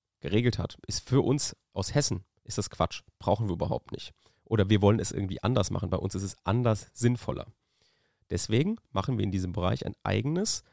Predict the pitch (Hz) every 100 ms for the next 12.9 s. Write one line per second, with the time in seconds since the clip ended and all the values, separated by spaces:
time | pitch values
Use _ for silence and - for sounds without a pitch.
0 | _ - 110 - - - - - 95 98
1 | 107 107 - _ 107 95 - 82 - -
2 | - _ _ _ _ _ _ - - _
3 | 95 131 135 170 - _ 98 - 95 101
4 | 131 147 120 107 92 - 87 - - -
5 | - - - - - - - _ _ _
6 | _ _ _ _ _ _ - 120 175 95
7 | 95 - - - 90 101 98 - - -
8 | _ _ - - 143 127 92 - 95 95
9 | 95 92 104 - 95 - _ _ _ _
10 | 98 98 - 87 - 127 160 151 104 -
11 | - - 107 101 98 98 - 95 92 -
12 | 98 95 - 101 - - 165 -